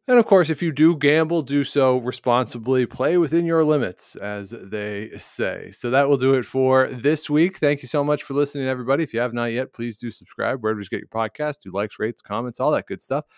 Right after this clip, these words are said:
Helps other people find the show, beats those algorithms. And you can, of course, follow along with everything we got going on at Game of Stones Pod on Twitter and Instagrams, Game of Stones Podcast on Facebook.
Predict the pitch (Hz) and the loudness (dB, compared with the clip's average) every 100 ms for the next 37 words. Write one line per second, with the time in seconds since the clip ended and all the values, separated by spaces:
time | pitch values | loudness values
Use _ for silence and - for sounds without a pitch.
0 | _ - 135 143 131 135 - 135 143 127 | _ -10 -2 -2 -2 -6 -4 -4 -2 -4
1 | - 147 170 139 - 127 120 120 120 117 | -2 -2 -2 -6 -2 -2 0 2 0 0
2 | 120 120 180 214 _ _ - 165 156 151 | -2 -2 -4 -6 _ _ -4 0 0 -2
3 | 170 151 - 147 139 135 117 147 190 139 | 0 0 4 2 2 0 0 2 2 2
4 | 117 117 - 127 120 113 117 151 170 - | 2 0 0 0 0 0 0 -2 -4 -6
5 | 135 131 147 139 117 131 117 131 135 139 | -6 -4 -6 -6 -4 -6 -6 -4 -4 -4
6 | - 131 123 110 113 - 123 127 127 131 | -6 -6 -6 -6 -10 -10 -6 -6 -6 -8
7 | 127 131 117 - 123 123 123 117 - 107 | -8 -8 -10 -2 -2 0 -2 -2 -4 -6
8 | 104 98 - - 147 185 - 175 208 | -6 -10 -16 0 2 2 -2 0 0